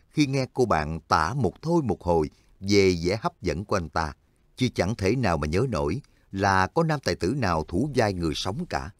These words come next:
Và cứ thế, tôi để mặc cho đôi chân bước đi theo Jessica,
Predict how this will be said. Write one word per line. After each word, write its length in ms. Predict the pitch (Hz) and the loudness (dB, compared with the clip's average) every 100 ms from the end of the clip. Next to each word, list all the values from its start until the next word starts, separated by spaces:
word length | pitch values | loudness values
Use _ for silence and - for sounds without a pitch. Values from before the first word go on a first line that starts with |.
| _ _ - - _ _ _ _ _ _ _ - | _ _ -20 -20 _ _ _ _ _ _ _ -2
Và 160 | 98 | -2
cứ 200 | - 95 | 0 -2
thế, 320 | - 87 117 165 _ _ _ _ _ - - | 0 0 0 -4 _ _ _ _ _ -12 2
tôi 460 | 117 110 107 101 92 | 4 4 4 0 0
để 160 | 98 | -2
mặc 220 | 127 95 - | 2 0 0
cho 80 | 131 | 2
đôi 180 | 131 127 | 4 4
chân 300 | 139 123 120 | 2 0 0
bước 220 | 175 - | -2 0
đi 220 | 117 107 - | 0 0 0
theo 260 | 98 92 | 0 0
Jessica, 580 | 87 - 127 92 - 78 | 0 -4 -6 -6 -4 -4